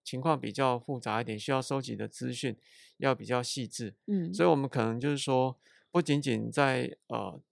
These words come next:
Speaker 1: 当天问被鉴定人跟家属，可能一天也问不完，
Speaker 2: 嗯。
Speaker 1: 所以要分好几天来问。
Speaker 2: 嗯。
Speaker 1: 那可能不仅仅问一个家属，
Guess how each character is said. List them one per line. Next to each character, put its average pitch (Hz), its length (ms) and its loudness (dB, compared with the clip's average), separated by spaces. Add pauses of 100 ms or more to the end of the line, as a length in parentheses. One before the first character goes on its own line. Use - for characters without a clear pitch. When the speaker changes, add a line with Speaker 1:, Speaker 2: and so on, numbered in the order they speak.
(340)
Speaker 1:
当 139 240 4
天 135 280 0
问 131 380 0 (300)
被 135 240 2
鉴 127 200 -2
定 120 160 -2
人 104 160 -8
跟 117 200 -6
家 117 180 -2
属， - 240 -10 (460)
可 131 180 4
能 120 260 0 (220)
一 156 100 2
天 147 360 -2
也 101 260 -8
问 131 180 0
不 127 140 -6
完， 101 180 -6 (220)
Speaker 2:
嗯。 190 220 2
Speaker 1:
所 151 100 0
以 - 20 4
要 135 80 4
分 131 200 -2
好 117 200 -2
几 101 200 -6
天 117 200 -4
来 104 160 -6
问。 107 220 -2 (240)
Speaker 2:
嗯。 196 140 4
Speaker 1:
那 165 100 4
可 139 140 -2
能 110 100 -2
不 156 100 0
仅 135 220 -4
仅 117 180 -2
问 131 160 -2
一 127 60 -6
个 117 100 -4
家 117 240 -4
属， - 240 -10